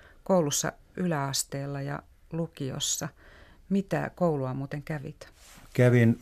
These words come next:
Speaker 2: Pohjois-Tapilan koulua Espoossa ja sen jälkeen lukiota.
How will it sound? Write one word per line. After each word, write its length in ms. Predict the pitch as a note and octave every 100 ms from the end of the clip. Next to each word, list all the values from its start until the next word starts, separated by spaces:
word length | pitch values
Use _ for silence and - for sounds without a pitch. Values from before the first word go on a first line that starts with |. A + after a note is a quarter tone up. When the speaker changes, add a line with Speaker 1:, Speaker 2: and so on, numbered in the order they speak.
| -
Speaker 2:
Pohjois-Tapilan 840 | D#3 C#3 B2+ G#2+ - G2+ A2 G2+ F#2
koulua 480 | C3 B2 A2 G#2+
Espoossa 580 | A2 G#2 - G#2 F#2 -
ja 60 | G#2
sen 120 | A2
jälkeen 360 | G#2 - G#2+ A#2
lukiota. 560 | A2 - F2+ - F2+